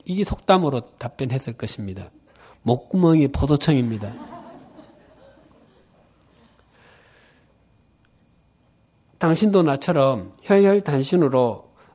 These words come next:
외국에서 살아보십시오. 사십 년 동안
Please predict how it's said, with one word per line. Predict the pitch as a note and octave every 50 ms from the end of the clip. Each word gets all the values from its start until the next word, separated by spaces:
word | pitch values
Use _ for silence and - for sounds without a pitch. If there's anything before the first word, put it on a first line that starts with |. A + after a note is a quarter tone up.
| _
외국에서 | - C3 C3 C3 C#3+ D#3+ E3 F3+ F3 E3 D#3+ D3+
살아보십시오. | C#3 - - F3+ F3 D#3+ D3 C3 A#2+ B2+ B2+ - - B2+ A#2 A2+ G2+ G2+ - _ _ - - - -
사십 | - - - D#3+ D3+ - F#3+
년 | F#3+ F#3 F3+ F3 F3
동안 | - C#3 C3 C3 C3 C3 A#2+ G2+